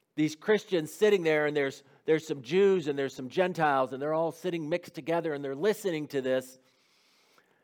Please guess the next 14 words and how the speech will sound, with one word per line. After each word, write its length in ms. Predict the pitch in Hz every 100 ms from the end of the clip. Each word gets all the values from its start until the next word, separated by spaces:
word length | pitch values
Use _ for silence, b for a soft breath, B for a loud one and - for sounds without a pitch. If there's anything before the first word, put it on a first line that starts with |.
| b b
And 120 | 156
Paul's 560 | 156 202 208 208 190 -
talking 460 | - 165 180 180 165
about 300 | 156 156 151
the 80 | 135
Gentiles, 680 | 117 143 156 131 131 127 127
and 60 |
he's 120 | 127 117
saying, 200 | 135 160
"Oh, 200 | 190 165
look, 300 | 180 185 165
and 100 | 143
the 60 |
Gentiles, 680 | 143 196 190 170 165 151 135